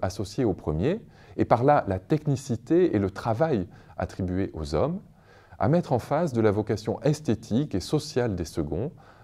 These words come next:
valorisant les compétences en termes de goût et de relations interpersonnelles attribuées aux femmes. Cependant, la même étude souligne que l'agriculture urbaine est aussi l'occasion de redéfinir ses rapports sociaux sexués.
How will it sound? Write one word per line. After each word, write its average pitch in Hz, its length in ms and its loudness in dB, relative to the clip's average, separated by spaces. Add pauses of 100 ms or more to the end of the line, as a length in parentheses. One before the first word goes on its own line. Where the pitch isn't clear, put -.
valorisant 107 720 4
les 101 120 0
compétences 113 680 -2
en 92 60 -4
termes 90 220 -4
de 85 120 0
goût 117 420 0
et 98 80 0
de 92 100 -2
relations 110 640 0
interpersonnelles 110 880 -2 (300)
attribuées 104 560 0
aux 80 80 -6
femmes. 67 300 -10 (840)
Cependant, 147 540 2
la 107 100 2
même 165 220 4
étude 185 320 0
souligne 151 540 0 (100)
que - 80 -4
l'agriculture 127 680 2
urbaine 160 520 0
est 120 120 2
aussi 135 220 0
l'occasion 123 420 2
de 120 80 2
redéfinir 120 920 2
ses - 160 -6
rapports 101 360 -2
sociaux 104 420 -6
sexués. - 480 -10